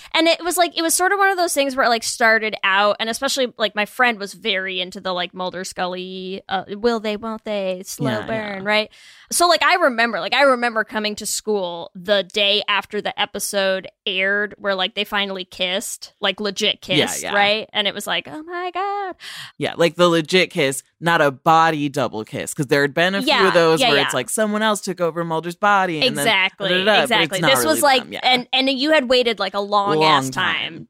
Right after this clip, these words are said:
Speaker 1: to get that, right? But what I also remember is that I was also just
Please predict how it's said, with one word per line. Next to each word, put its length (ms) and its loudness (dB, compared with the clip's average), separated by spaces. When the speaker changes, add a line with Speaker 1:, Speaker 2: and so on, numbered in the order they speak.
Speaker 1:
to 120 0
get 260 -2
that, 280 -4
right? 300 0
But 540 4
what 140 2
I 120 4
also 300 2
remember 340 0
is 120 -4
that 100 -2
I 140 2
was 160 -2
also 500 2
just 340 -2